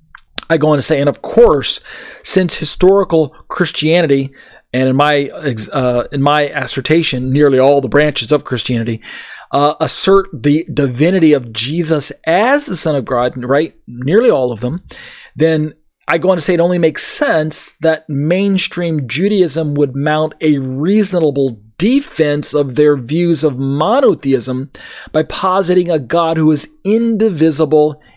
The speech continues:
and incorporeal, right? He can't be divided, and you can't see him. He's not touchable. He doesn't have a physical body. That's what I mean by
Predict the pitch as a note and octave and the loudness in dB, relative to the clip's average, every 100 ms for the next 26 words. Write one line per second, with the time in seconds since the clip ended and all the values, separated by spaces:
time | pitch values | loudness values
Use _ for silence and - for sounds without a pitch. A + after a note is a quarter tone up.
0 | _ E3 E3 - D3+ D3+ D3+ C#3+ C#3 - | _ 0 0 0 0 0 -2 -2 -6 -4
1 | - E3 C#3+ A#2 A2+ B2 C#3 - - - | 0 4 4 2 0 2 0 -4 -20 -18
2 | - C#3 - G#3 E3+ E3+ D3 A#2 C3 C3+ | -8 -4 0 0 0 -2 -2 0 2 2
3 | C3+ C3+ - - - D#3 D3+ - G3 C3+ | 0 -2 -2 -2 -2 -4 -2 -2 -2 -2
4 | - F#3 D3 A#2 B2 - D#3+ - - F3 | -4 -2 -2 -4 -6 -4 -4 -6 -6 -4
5 | C3+ - E3 D#3 D3+ D3+ C#3 - - E3 | -2 -2 0 0 0 0 -2 -6 -2 2
6 | E3 D3 - F#3+ A#2 B2+ B2 G#2 A#2 - | 2 2 -2 -2 0 0 0 0 -2 0
7 | C3+ C3 C3 A2+ B2 A#2 | -2 0 -2 0 0 -2